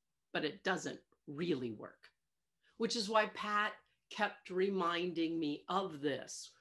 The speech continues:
with an invitation to simply focus on building myself up, becoming bigger myself,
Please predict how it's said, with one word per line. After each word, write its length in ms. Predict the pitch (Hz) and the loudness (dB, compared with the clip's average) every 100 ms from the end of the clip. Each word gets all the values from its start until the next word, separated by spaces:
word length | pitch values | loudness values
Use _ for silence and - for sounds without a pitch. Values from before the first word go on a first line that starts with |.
| _ | _
with 280 | 180 185 190 | 2 2 2
an 120 | 196 | -2
invitation 1120 | 185 202 196 202 - 214 247 247 - 156 120 - - - _ | 0 -2 0 -2 -4 -4 0 2 2 2 -4 -12 -20 -20 _
to 220 | - 208 | 0 0
simply 640 | 190 - 208 202 214 226 | 0 0 -2 -2 -2 -4
focus 640 | 214 - 165 160 - 180 - - | -4 -4 0 0 0 -4 -6 -6
on 380 | 156 151 151 - _ _ 175 127 | -4 -2 -4 -8 _ _ -6 -2
building 460 | 156 143 151 170 | 0 0 -2 -2
myself 580 | 175 180 185 165 143 135 | -2 -2 -2 -2 -4 -4
up, 300 | 277 - - - - 160 | -2 -2 -6 -20 -20 -4
becoming 720 | 147 190 185 - 190 190 185 151 | 2 2 2 -2 4 4 4 2
bigger 420 | 139 131 151 165 | -2 0 0 0
myself, 680 | 175 180 180 302 311 - | 0 0 -2 -2 -2 -4